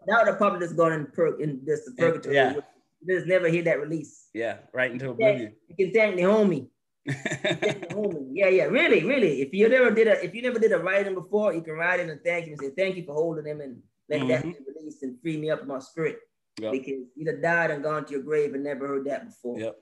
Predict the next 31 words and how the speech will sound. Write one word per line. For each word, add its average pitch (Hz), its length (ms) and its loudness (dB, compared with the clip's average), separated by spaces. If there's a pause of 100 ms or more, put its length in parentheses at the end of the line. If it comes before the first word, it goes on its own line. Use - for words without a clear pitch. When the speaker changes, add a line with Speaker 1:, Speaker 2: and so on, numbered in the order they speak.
Speaker 2:
facts. - 580 -4
Speaker 1:
Yeah, 131 220 -10
yeah, 139 180 -2
you 127 140 0
never, 143 240 -2
you'd 147 140 0
have 156 100 0
never 160 200 0
heard 143 260 -2
that. 123 240 -10 (380)
Speaker 2:
Facts. - 600 -4
Speaker 1:
Yeah, 117 200 -6
yeah, 104 220 -16
yeah. 101 180 -20
Speaker 2:
Mm, 135 320 -6
damn. 117 420 -8 (200)
They 110 140 -10
would 117 160 -10
have 113 80 -14
said 123 160 -8
he 117 80 -8
blasphemed. 139 800 -4 (200)
Whew. 440 200 -2 (1080)
Golly. - 240 -20 (720)
Truth. 254 560 2 (880)
Speaker 1:
Long 160 220 -2
as 165 60 0
you 170 40 0
speak 165 400 -4
about 135 380 -4
him, 131 200 -6